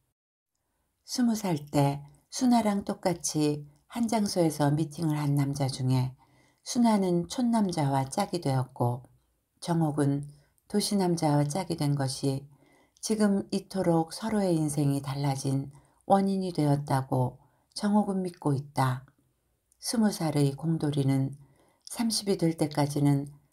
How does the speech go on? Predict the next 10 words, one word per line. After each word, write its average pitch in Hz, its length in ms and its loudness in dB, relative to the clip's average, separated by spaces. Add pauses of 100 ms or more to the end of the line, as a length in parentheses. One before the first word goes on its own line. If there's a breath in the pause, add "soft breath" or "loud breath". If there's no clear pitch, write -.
(180)
아직은 214 400 2
옆에서 147 480 0
살아줄만 165 640 -2
했다. 127 500 -4 (640)
삼십이 208 520 -2
넘자 147 680 0 (100)
뭔가 147 640 0
남편의 190 480 -4
눈빛이 139 480 -2
변했다. 165 760 -4